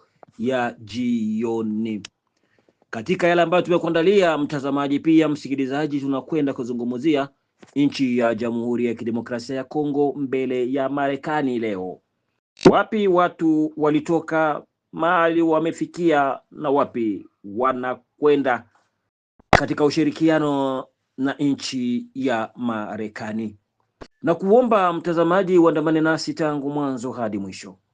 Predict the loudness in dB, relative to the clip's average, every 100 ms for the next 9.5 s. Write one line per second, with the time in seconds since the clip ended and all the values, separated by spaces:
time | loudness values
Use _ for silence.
0 | _ _ _ -2 0 0 0 0 0 -2
1 | -4 -12 _ _ 6 6 6 -2 -2 -12
2 | -18 -20 _ _ _ _ _ -20 -4 -2
3 | 2 2 2 2 4 4 4 2 2 2
4 | 2 4 4 6 6 8 6 4 -2 0
5 | 2 4 4 4 4 2 0 -4 -2 0
6 | 2 2 0 2 2 2 0 0 -2 -2
7 | -4 -4 -6 -6 -6 -10 -12 -12 -10 -8
8 | -8 -8 -10 -10 -8 -8 -8 -10 -10 -12
9 | -8 -8 -8 -8 -8